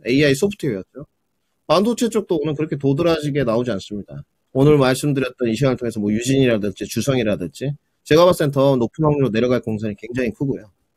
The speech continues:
에프엠씨가 지나고 나고 나면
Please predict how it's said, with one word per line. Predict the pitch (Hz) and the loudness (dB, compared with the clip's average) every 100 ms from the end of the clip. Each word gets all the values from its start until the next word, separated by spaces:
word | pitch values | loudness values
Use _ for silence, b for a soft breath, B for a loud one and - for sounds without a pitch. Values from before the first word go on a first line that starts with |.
| _ _ _ | _ _ _
에프엠씨가 | 143 143 208 202 196 185 180 151 | 0 4 4 4 2 4 4 2
지나고 | - 170 175 170 160 | 0 2 2 4 2
나고 | 123 123 139 143 131 | 2 0 0 0 0
나면 | 110 110 104 113 85 | -2 -2 -4 -4 -8